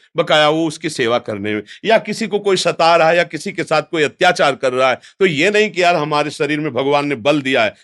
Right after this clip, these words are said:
हम प्राण भले त्याग दें लेकिन इसका अहित नहीं होने। ये बात उसी के हृदय में आती है जो अध्यात्म का, जो भगवान के मार्ग का।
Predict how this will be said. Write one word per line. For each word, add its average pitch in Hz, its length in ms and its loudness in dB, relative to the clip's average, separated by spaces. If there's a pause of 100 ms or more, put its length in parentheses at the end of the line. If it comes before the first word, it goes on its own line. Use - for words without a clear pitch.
हम 135 80 -4
प्राण 151 360 2
भले 135 240 0
त्याग 147 240 0
दें 147 120 -4
लेकिन 143 240 -4
इसका 139 240 -4
अहित 139 380 -2
नहीं 135 180 0
होने। 110 240 -4 (220)
ये 190 100 2
बात 160 280 0
उसी 160 220 -8
के 139 120 -4
हृदय 120 260 -2
में 113 120 -4
आती 104 200 -4
है 110 60 -6
जो 117 60 -2
अध्यात्म 120 500 -6
का, 98 380 -8 (300)
जो 131 140 -2
भगवान 123 440 0
के 151 120 -8
मार्ग 101 300 -6
का। 92 300 -10